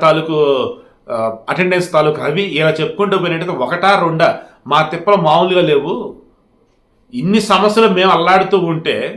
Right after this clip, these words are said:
అదేదో సమస్య అన్నట్టు చెప్తాడేంటి ఈయన అసలు? అది ఓ రకంగా మా బాధ్యత. ఎస్, మా ఫ్రెండ్ కూడా ఇదే చెప్పాడు,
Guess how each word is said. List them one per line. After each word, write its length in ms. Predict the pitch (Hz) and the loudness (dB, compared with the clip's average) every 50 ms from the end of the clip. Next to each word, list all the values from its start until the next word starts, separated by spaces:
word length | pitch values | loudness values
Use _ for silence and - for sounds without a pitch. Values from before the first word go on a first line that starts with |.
| - - _ _ _ _ _ _ - | -14 -20 _ _ _ _ _ _ -4
అదేదో 340 | 107 135 160 196 208 220 | 0 2 6 6 6 6
సమస్య 320 | 196 202 208 202 202 202 202 | 6 4 2 0 0 0 0
అన్నట్టు 180 | 208 202 196 196 | 0 0 2 2
చెప్తాడేంటి 440 | 196 190 - 190 180 185 185 180 175 | 0 0 0 -2 -2 -2 -2 -2 -2
ఈయన 140 | 175 175 175 170 | -2 -2 -2 -4
అసలు? 220 | 165 - 170 170 170 165 170 - _ _ _ _ _ _ _ _ _ _ | -4 -6 -8 -8 -10 -10 -12 -18 _ _ _ _ _ _ _ _ _ _
అది 300 | - 117 160 196 220 202 190 202 226 196 | -2 0 2 2 4 4 2 2 0 -2
ఓ 60 | 147 151 | -2 0
రకంగా 300 | 156 156 156 - 240 233 220 | 2 2 2 2 0 0 2
మా 80 | 196 156 131 - - | 2 2 2 0 -2
బాధ్యత. 400 | 104 123 185 185 - 277 254 277 226 127 - - - - - _ _ _ _ _ _ _ _ _ _ _ _ _ - | 0 0 0 0 -2 -2 0 2 2 2 0 -2 -8 -14 -20 _ _ _ _ _ _ _ _ _ _ _ _ _ 0
ఎస్, 240 | 180 240 247 247 - - - - _ _ _ - | 2 2 2 2 -2 -6 -14 -20 _ _ _ -10
మా 60 | 123 127 127 | -10 -4 -2
ఫ్రెండ్ 180 | 165 165 190 226 | -2 -2 0 0
కూడా 100 | 254 226 | 2 2
ఇదే 140 | - 220 208 226 | 2 2 0 -2
చెప్పాడు, 280 | 233 - - 160 - - | -4 -4 -4 -4 -6 -6